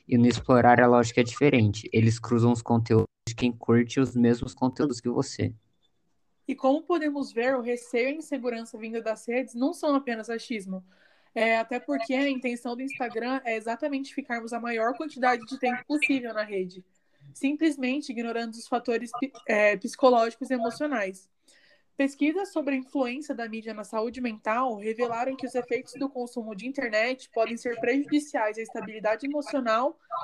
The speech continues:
Speaker 2: e, nos casos mais extremos, gerar práticas danosas à integridade da vida. É, uma pesquisa feita na plataforma Cielo, usp,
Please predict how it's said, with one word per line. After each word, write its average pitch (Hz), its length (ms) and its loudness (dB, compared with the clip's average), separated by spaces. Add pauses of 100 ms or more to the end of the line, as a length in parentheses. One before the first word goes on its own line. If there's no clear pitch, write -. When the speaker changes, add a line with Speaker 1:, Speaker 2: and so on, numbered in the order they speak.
(200)
Speaker 2:
e, 262 80 0
nos 294 180 0
casos 277 300 0
mais 269 240 -4
extremos, 262 640 -4
gerar 233 260 -2
práticas 240 460 -8
danosas 262 420 -4
à 233 60 -10
integridade 208 520 -4
da 202 120 -6
vida. 180 340 -12 (720)
É, 220 260 0
uma 254 140 -4
pesquisa 302 440 -2
feita 269 280 -6
na 233 80 -8
plataforma 233 540 -6
Cielo, 240 560 -2 (160)
usp, 294 340 -6